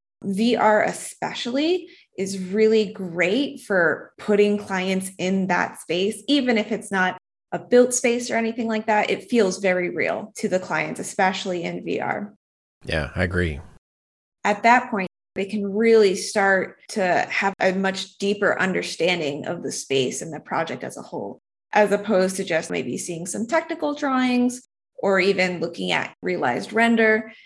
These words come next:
Speaker 1: Actually able to jump into that space and experience it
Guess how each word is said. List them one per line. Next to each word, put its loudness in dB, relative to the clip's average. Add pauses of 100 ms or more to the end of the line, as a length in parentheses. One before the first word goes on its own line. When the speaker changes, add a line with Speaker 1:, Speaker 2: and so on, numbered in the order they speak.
(180)
Speaker 1:
Actually 0
able 4
to -4
jump -2
into -2
that -2
space 0
and -8
experience -2
it -2